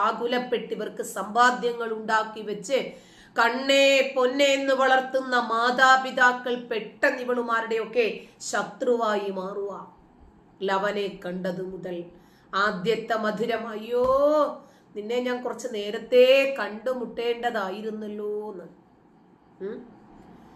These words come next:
ഞാന് ഇതിൻ്റെ ലിങ്ക് ഞാൻ പിന്നീട് മറന്നുപോകും. നി-, ഇനിയും ഇത് ത-, ഇത് ശരിയല്ല എന്ന് വിശ്വസിക്കുന്ന ആളുകൾക്ക്,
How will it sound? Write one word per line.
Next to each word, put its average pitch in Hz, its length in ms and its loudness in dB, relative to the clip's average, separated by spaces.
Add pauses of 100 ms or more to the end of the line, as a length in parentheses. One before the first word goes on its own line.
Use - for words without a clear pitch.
(440)
ഞാന് 202 260 4 (320)
ഇതിൻ്റെ 190 340 2 (1500)
ലിങ്ക് 196 200 2
ഞാൻ 185 140 2
പിന്നീട് 185 320 2 (100)
മറന്നുപോകും. 175 640 0 (680)
നി-, 208 200 -2
ഇനിയും 233 200 2 (680)
ഇത് 226 140 8 (240)
ത-, 208 240 0
ഇത് 190 100 -2 (120)
ശരിയല്ല 214 480 6 (240)
എന്ന് 220 140 -4 (100)
വിശ്വസിക്കുന്ന 226 560 -4 (100)
ആളുകൾക്ക്, 185 340 -2